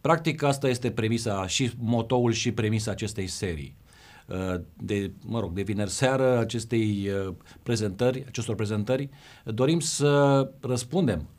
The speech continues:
efectiv acestei provocări. Nu e simplu, să fie foarte clar.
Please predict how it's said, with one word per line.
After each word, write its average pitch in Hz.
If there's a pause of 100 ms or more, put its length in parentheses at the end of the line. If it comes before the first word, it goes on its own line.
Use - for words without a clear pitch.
(180)
efectiv 101
acestei 107
provocări. 95
Nu 123
e 170
simplu, 78 (140)
să 80
fie 104
foarte 107
clar. 78